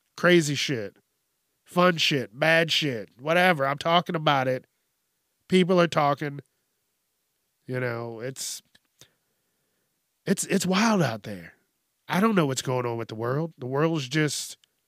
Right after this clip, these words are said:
it's moving so fast. It's moving too fast. You know, just, just the other day, it feels like I had A O L, and now I'm a magician.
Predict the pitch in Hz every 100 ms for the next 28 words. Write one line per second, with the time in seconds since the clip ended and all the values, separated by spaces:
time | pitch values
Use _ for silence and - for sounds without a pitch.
0 | _ _ _ _ _ _ - 143 165 143
1 | 139 170 147 - 151 156 127 - 131 156
2 | 165 139 131 214 - 143 113 95 - -
3 | _ _ _ _ _ _ _ _ _ _
4 | _ _ _ _ _ 120 127 139 156 139
5 | 160 - - 127 147 - 147 151 147 151
6 | 175 147 123 143 135 139 127 127 139 120
7 | 127 147 147 135 156 160 117 110 _ _
8 | _ _ _ _ _ _ 120 131 135 165
9 | 165 143 110 123 143 139 120 120 131 117
10 | 127 180 - 120 92